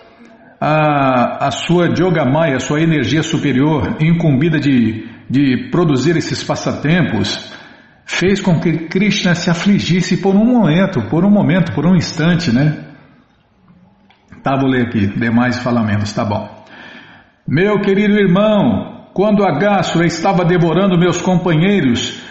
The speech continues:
de meus olhos escorriam lágrimas quentes. À medida que banhavam minha face, meu querido irmão,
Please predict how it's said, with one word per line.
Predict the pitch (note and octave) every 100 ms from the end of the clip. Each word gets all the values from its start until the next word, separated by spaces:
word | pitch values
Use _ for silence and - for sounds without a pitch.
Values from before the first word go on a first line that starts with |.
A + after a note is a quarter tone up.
| -
de | F#3
meus | A3 G3 - C#3+
olhos | G#3+ G#3 B2+ A#2+
escorriam | F#3+ - F#3+ F#3 G3
lágrimas | D3 F#3 F#3+ F#3+ F3+ - -
quentes. | D#3 G#3 F3 - - - - - - - -
À |
medida | F#3+ A3+ A#3+ A3+ G3+
que | G3+ G3+
banhavam | F3 F#3 G3+ G3+ F#3
minha | F#3 G3 F3
face, | - D3+ G3 G3+ -
meu | D#3+ D#3+
querido | E3 D3+ C3+
irmão, | C3 A#2+ A2+ G2